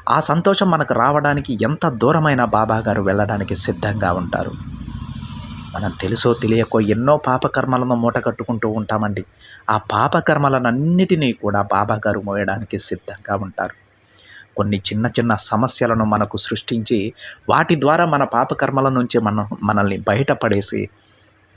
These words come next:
మనం బాబా గారిని కోరుకుంటున్నటువంటి ఒక అద్భుతమైన జీవితాన్ని కూడా బాబా గారు ప్రసాదిస్తారు. దానికంటూ మనం చేయాల్సిందేంటో తెలుసా? మనం ఎలా ఉండాలో బాబా గారు చెప్తారో తెలుసా? శ్రద్ధ సబూరితో ఉండాలి,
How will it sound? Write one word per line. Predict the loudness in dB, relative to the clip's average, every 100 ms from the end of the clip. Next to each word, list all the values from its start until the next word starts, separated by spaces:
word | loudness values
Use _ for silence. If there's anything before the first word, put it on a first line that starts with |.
| _ -4
మనం | 0 0 2
బాబా | 2 4
గారిని | 2 2 2 2
కోరుకుంటున్నటువంటి | 4 4 4 2 2 2 2 0 2
ఒక | 0 2
అద్భుతమైన | 2 0 2 2 2 2 0
జీవితాన్ని | 2 2 2 2 0 0
కూడా | 0 0
బాబా | 0 0 0 0
గారు | 0
ప్రసాదిస్తారు. | 0 -2 0 -2 -2 -4 -2 -2 -6 -20 -20 -20 -20 -14 -12 -10 -12 -16 -18 -10 -2
దానికంటూ | 2 4 4 2 2
మనం | 2 2 2
చేయాల్సిందేంటో | 2 4 2 0 0 2 0
తెలుసా? | 0 -4 -6 -8 -16 -20 -20 -20 -4
మనం | 0 4
ఎలా | 4 6 6
ఉండాలో | 4 4 4 4
బాబా | 4 4
గారు | 2 2
చెప్తారో | 0 -2 0 0
తెలుసా? | 0 -2 -2 -4 -6 -18 -20 -20 -20 -20 -14 -2
శ్రద్ధ | -2 0 -2 -4 -4
సబూరితో | -2 0 0 0 0 0
ఉండాలి, | 0 0 0 0